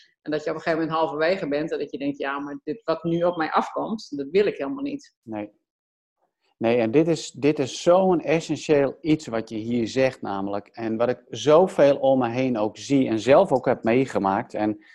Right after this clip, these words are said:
Speaker 2: daarom ben ik ook de zaken anders aan het inrichten. Is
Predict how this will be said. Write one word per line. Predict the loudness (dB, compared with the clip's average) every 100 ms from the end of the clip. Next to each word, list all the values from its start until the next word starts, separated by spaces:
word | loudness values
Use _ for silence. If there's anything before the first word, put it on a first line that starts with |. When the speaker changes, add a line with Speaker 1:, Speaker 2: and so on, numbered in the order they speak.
| _ _ -6
Speaker 2:
daarom | 2 4 4 0 -4
ben | -10 -4 2 2
ik | 4
ook | 2 0
de | -2
zaken | 0 0 0 -2
anders | -2 -2 -2
aan | -4
het | 0
inrichten. | 0 2 0 -2 -4
Is | 0 -2 -2